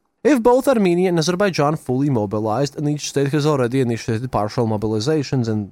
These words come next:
this current escalation, reservists would give Baku about ninety thousand soldiers, pitting three hundred thousand Azerbaijani troops against two hundred and ten thousand Armenian and Nagorno-Karabakh combatants.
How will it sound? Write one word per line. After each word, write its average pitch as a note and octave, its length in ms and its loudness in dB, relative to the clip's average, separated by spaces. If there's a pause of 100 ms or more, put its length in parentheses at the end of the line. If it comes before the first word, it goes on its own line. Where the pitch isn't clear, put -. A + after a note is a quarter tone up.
this - 220 -6
current A2 240 -8
escalation, F#3 600 -4 (360)
reservists A#3+ 560 2
would D#3+ 100 0
give C#3+ 180 0
Baku F#3+ 380 0
about B2+ 320 0
ninety D3+ 400 0
thousand B2 380 -2
soldiers, G#3+ 640 0 (500)
pitting A3+ 380 0
three A#3 340 -2
hundred G3+ 380 0
thousand F3+ 540 2
Azerbaijani C3+ 720 0
troops F#3+ 300 -2
against C#3 380 -4
two D#3 100 2
hundred C#3+ 280 -2
and C#3 140 -2
ten G#3+ 180 0
thousand C#3+ 420 -2
Armenian C#3+ 560 -2
and C#3 160 -2
Nagorno-Karabakh A#2+ 800 -4
combatants. - 640 -10